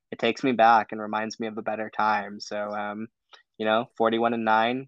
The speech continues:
uh, we're at our best, we had our best start of the season in franchise history and two double-digit win streaks this season. So no matter what goes badly this year in every other regard, like, at least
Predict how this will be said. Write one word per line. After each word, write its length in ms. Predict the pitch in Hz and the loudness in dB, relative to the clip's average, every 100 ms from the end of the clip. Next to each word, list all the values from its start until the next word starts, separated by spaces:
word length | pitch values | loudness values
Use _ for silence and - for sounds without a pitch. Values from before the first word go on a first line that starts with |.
| - | -6
uh, 260 | 107 107 107 | -4 -2 -4
we're 120 | 107 | -4
at 120 | 110 107 | -4 -4
our 160 | 107 | -4
best, 340 | 113 110 - - | -2 -4 -6 -8
we 80 | 120 | 0
had 120 | 113 | 2
our 80 | 117 | 4
best 200 | 120 117 | 2 -2
start 240 | - 120 120 | 0 -2 -2
of 60 | |
the 60 | 113 | -8
season 360 | - 120 120 120 | -10 -10 -8 -10
in 120 | 107 | -8
franchise 480 | 117 113 120 117 - | -6 -4 -4 -6 -6
history 460 | 117 - 123 131 110 | -10 -6 -6 -6 -6
and 220 | 110 110 _ _ _ - | -10 -12 _ _ _ -6
two 160 | 123 | 0
double-digit 540 | 120 117 120 113 113 117 | 4 4 2 -2 -6 -4
win 200 | 110 113 | -2 -4
streaks 400 | - 135 135 - | 0 -2 -2 -4
this 160 | 135 | -6
season. 380 | - 143 147 151 | -2 -2 0 -2
So 400 | - 110 107 110 - | 0 0 0 -2 -6
no 80 | 113 | 0
matter 240 | 117 117 | 2 4
what 180 | 113 123 - | 4 2 0
goes 220 | 120 117 | -4 -2
badly 420 | - 107 113 123 | 0 0 0 -2
this 280 | 127 131 - | -4 -6 -6
year 280 | 131 135 135 | -4 -2 -2
in 120 | 117 | -4
every 240 | 113 113 110 | -6 -4 -6
other 200 | 113 120 | -4 -4
regard, 540 | 120 123 127 143 156 | -2 0 2 0 -4
like, 240 | 107 104 - _ _ _ _ 104 | -8 -8 -14 _ _ _ _ -6
at 100 | 107 | -2
least 300 | 120 - | -4 -4